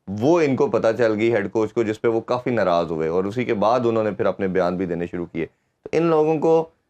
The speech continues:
लेजेंड लीग के लिए, जो चैंपियनशिप के लिए भेजा गया है इंग्लैंड, ये बोर्ड के एम्प्लॉई थे, इनको बुलाया जाता, सामने बिठाया जाता और एक डिस्कशन के तौर पे किया जाता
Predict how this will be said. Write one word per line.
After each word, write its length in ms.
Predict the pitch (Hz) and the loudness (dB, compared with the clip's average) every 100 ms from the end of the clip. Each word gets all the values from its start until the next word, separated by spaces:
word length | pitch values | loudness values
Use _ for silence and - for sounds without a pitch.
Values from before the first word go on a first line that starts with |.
| _ 95 | _ -2
लेजेंड 400 | 113 131 160 147 | 0 2 2 2
लीग 200 | 147 127 | 0 0
के 120 | 143 | 0
लिए, 300 | 135 135 139 | 2 2 2
जो 120 | 127 | 2
चैंपियनशिप 500 | 123 120 143 131 131 | 0 0 -2 -2 -2
के 60 | 131 | 0
लिए 120 | 131 | 2
भेजा 300 | 113 101 117 | 2 2 2
गया 220 | 110 110 | 4 4
है 140 | 107 101 | 4 2
इंग्लैंड, 320 | 104 107 - _ - | 0 -2 -4 _ -2
ये 120 | 110 | 0
बोर्ड 300 | 101 101 107 | 2 2 0
के 100 | 117 | 0
एम्प्लॉई 340 | 120 104 98 107 | -2 0 0 0
थे, 220 | 123 139 _ _ _ - | -2 -4 _ _ _ -10
इनको 260 | 104 104 120 | -6 -2 0
बुलाया 300 | 110 95 107 | 2 2 2
जाता, 320 | 113 107 120 | 2 0 -2
सामने 360 | 123 110 127 | 0 0 0
बिठाया 360 | 131 120 107 98 | 0 0 2 2
जाता 260 | 107 110 147 | 2 2 2
और 160 | 147 | 2
एक 160 | 139 135 | 0 -2
डिस्कशन 440 | 127 156 165 202 | -4 -2 0 2
के 80 | 175 | 2
तौर 200 | 151 127 | 2 0
पे 100 | 123 | 0
किया 160 | 117 107 | 0 2
जाता 400 | 110 95 175 | 2 0 -4